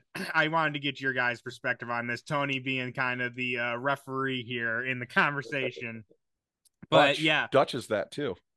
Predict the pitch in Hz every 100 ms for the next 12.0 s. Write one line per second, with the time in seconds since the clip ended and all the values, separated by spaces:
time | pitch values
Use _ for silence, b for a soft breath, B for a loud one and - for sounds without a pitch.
0 | _ _ _ _ _ _ _ _ _ _
1 | _ - 113 127 135 127 117 117 101 -
2 | 123 113 107 120 120 110 101 - 123 113
3 | 85 - 110 107 107 - - 151 - -
4 | 92 92 98 95 90 85 _ _ _ _
5 | - 95 92 95 92 92 107 165 175 127
6 | _ _ _ _ - 147 143 - 131 156
7 | 185 196 190 196 - 110 101 113 - -
8 | - - - 62 73 - _ _ _ _
9 | - 175 214 196 - 196 240 262 262 -
10 | 277 190 165 202 208 208 196 185 - 175
11 | 190 190 180 196 160 196 196 190 190 202